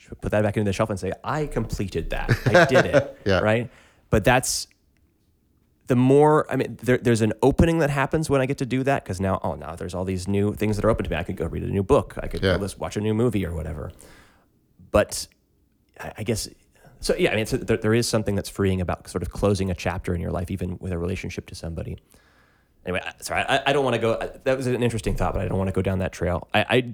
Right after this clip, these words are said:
Speaker 1: I did want, I noticed this is maybe a, a good kind of pivot point
Speaker 2: Sure.
Speaker 1: in our conversation, though, because you started t-, to point out some, something that you're critical about, even within the Neoplatonic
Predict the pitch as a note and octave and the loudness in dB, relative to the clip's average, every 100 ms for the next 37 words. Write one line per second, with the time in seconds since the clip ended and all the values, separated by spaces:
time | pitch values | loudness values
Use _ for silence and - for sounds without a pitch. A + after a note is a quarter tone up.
0 | - A#2+ D#3 D3 B2 B2+ C#3 C3 B2 A#2 | 0 4 6 6 6 6 6 4 0 2
1 | G2+ G#2+ A2+ A2 G#2 - F#2 G#2+ G2 - | 2 4 4 4 4 2 0 2 2 0
2 | G#2+ G2+ - G#2 G#2+ - F2+ F2+ - - | 0 2 4 2 2 0 0 -2 -6 -14
3 | _ _ - C#3 B2 A2 - G2 F#2 F2 | _ _ 0 2 4 4 2 0 0 0
4 | F#2+ F#2 F#2 F#2 F#2 - F2 F2+ - G#2 | -2 -2 0 0 -2 -2 -2 -2 -2 0
5 | F#2+ - - - F#2+ - _ - A2 G2+ | 0 -4 -16 -2 -2 -2 _ 0 4 4
6 | G2 - - F#2+ F#2 - A2 G#2 F2+ F#2+ | 2 0 -2 -2 0 0 0 2 0 0
7 | A#2+ A2+ - G2+ - F#2+ E2+ - - G2 | 0 0 2 2 2 0 -2 -4 -8 -4
8 | F#2 F#2 - _ - F#2 G2 F#2 D#2 - | -2 -2 -6 _ -8 -2 -2 -2 -2 -2
9 | F2 - - - _ - C#2 F#2 F#2 - | -2 -2 -8 -20 _ -16 -8 -2 0 0
10 | A2+ G#2 | 0 0